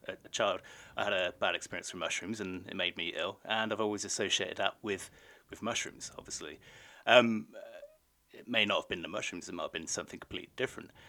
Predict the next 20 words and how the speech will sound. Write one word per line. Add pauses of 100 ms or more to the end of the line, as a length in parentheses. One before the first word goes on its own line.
(120)
but
I
still
have
that
association.
I've
got
better
with
it
now.
Obviously,
our
first
dish
involved
mushrooms
quite
heavily,